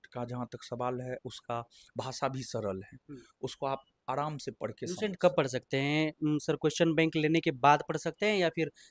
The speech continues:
Speaker 2: दरोगा सोचे लुसेंट पढ़ सकते हैं?
Speaker 1: दरोगा के बारे में आप सोचे हैं, तो क्वेश्चन बैंक के साथ-साथ आप लुसेंट भी पढ़ सकते हैं।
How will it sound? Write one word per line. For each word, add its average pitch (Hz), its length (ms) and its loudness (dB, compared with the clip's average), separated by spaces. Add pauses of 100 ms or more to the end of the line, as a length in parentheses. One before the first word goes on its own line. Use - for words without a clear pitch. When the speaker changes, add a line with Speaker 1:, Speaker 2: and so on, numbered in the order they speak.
(120)
Speaker 2:
दरोगा 143 300 2
सोचे 165 260 -4
लुसेंट 139 340 -4
पढ़ 117 120 -20
सकते - 300 -20
हैं? - 60 -20 (920)
Speaker 1:
दरोगा 170 320 0
के 175 120 -10
बारे 156 280 -2
में 156 340 -8 (220)
आप 165 140 -8
सोचे 160 300 -6
हैं, 151 140 -6
तो - 100 -12
क्वेश्चन 156 400 -6
बैंक 139 200 -8
के 131 80 -6
साथ-साथ - 440 -10 (400)
आप 117 140 -12
लुसेंट 120 360 -8
भी 117 60 -12
पढ़ - 180 -20
सकते 123 360 -18
हैं। - 100 -20